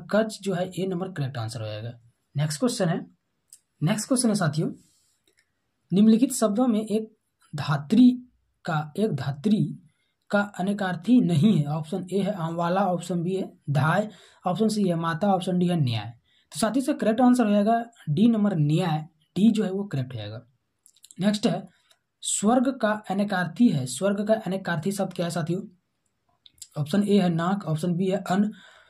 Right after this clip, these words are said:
ऑप्शन सी है ईश्वर, ऑप्शन डी है शरीर। तो शरीर,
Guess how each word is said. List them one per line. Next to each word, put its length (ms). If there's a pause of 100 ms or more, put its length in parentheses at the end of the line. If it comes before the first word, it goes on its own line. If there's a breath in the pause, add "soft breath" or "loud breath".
(240 loud breath)
ऑप्शन 320
सी 200
है 200
ईश्वर, 280
ऑप्शन 300
डी 120
है 100
शरीर। 460
तो 100
शरीर, 460